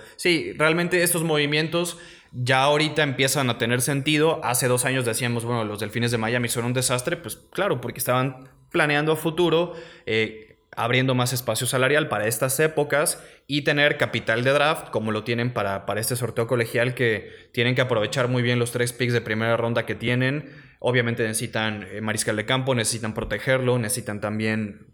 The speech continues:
eh, corredor, necesitan un poco más de, de línea defensiva. Entonces, Miami sí necesita mucho talento, pero tiene la oportunidad en el draft de ganarlo.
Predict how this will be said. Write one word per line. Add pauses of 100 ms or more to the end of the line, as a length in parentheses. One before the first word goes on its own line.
(240)
eh,
corredor, (260)
necesitan
un
poco
más
de,
de
línea
defensiva.
Entonces, (300)
Miami
sí
necesita
mucho
talento,
pero
tiene
la
oportunidad
en
el
draft
de
ganarlo.